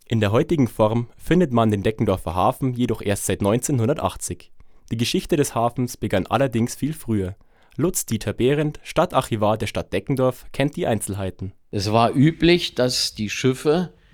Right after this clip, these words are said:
Speaker 2: im Herbst eigentlich keine mehr gefahren sind, aber mit dem zunehmenden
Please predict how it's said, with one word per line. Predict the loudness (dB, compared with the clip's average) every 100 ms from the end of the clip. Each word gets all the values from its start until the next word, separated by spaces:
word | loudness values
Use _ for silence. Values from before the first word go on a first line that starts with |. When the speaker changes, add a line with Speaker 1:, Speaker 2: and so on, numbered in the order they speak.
| _
Speaker 2:
im | 2 4
Herbst | 6 6 4 -2 -2
eigentlich | 0 0 -2
keine | -2 0 2
mehr | 2 0
gefahren | -4 -6 -2 -2 0
sind, | 2 2 0 -8 _ -6
aber | -2 0
mit | 0 0
dem | 0 -2
zunehmenden | 0 2 2 0 -2 -4 -6 -8 -12